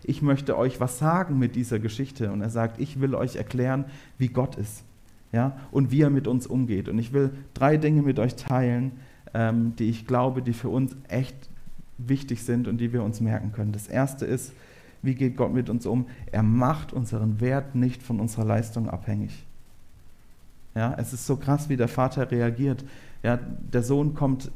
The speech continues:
ähm, nach Hause und eigentlich hätte er so eine richtige Abfuhr verdient.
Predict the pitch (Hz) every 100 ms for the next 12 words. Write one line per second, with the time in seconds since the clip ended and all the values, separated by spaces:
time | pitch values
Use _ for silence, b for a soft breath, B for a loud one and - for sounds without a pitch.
0 | - 120 117 110 101 107 107 120 139 151
1 | 165 170 B B B 120 - 120 147 143
2 | 156 139 131 - 123 127 - 131 127 117
3 | - 127 110 110 104 101 -